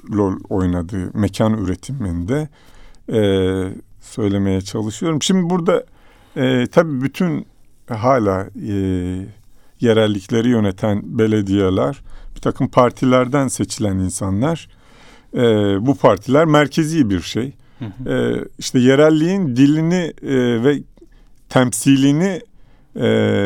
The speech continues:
Speaker 1: en fazla yaptığını iddia edebilen,
Speaker 2: Hı hı.
Speaker 1: e, İslamcılar oldu.
Speaker 2: Hı hı.
Speaker 1: Bir de belki Kürt hareketinden belediyeler olduğu
Speaker 2: Hı hı.
Speaker 1: söylenebilir. Onun dışındaki partiler, merkez partiler,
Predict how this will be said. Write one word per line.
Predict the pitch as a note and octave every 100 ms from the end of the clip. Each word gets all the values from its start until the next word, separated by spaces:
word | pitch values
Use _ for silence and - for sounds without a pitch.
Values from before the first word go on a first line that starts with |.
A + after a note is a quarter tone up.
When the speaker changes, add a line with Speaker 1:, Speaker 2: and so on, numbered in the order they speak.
| G2 F#2+ G2 G2 A2 - -
Speaker 1:
en | E3 E3
fazla | C#3 C3 B2 D#3+
yaptığını | C#3 C3 - C#3 C#3 D#3+ D#3 _ _ - - -
iddia | C3 B2+ E3 D3
edebilen, | A#2 G#2+ G2 G#2 D#3 F#3 -
Speaker 2:
Hı | C3
hı. | G2+ B2+ A#2+ C3+
Speaker 1:
e, | B2 B2+
İslamcılar | B2 - C#3+ C3+ C3+ D3 C3+ F#2+
oldu. | F#2+ E2+ F2+ C3
Speaker 2:
Hı |
hı. | B2+
Speaker 1:
Bir | B2+
de | A#2+
belki | A2+ G2+ - C#3
Kürt | - C3 -
hareketinden | A#2 G2 F#2+ G2+ - G#2 G2 G#2+ G#2 - - - -
belediyeler | G2+ F#2 F#2 F#2 E2+ E2+ -
olduğu | A#2 F#2 F#2
Speaker 2:
Hı | G2
hı. |
Speaker 1:
söylenebilir. | - G2+ F2+ F#2 F#2 A#2 F#3 - - - -
Onun | C#3+ E3+ D3+
dışındaki | - A#2 G#2+ G#2 -
partiler, | C#3+ C3 - G#2+ G#2+
merkez | A#2 A2+ A2 B2 G2+
partiler, | - G#2+ G#2+ - G#2+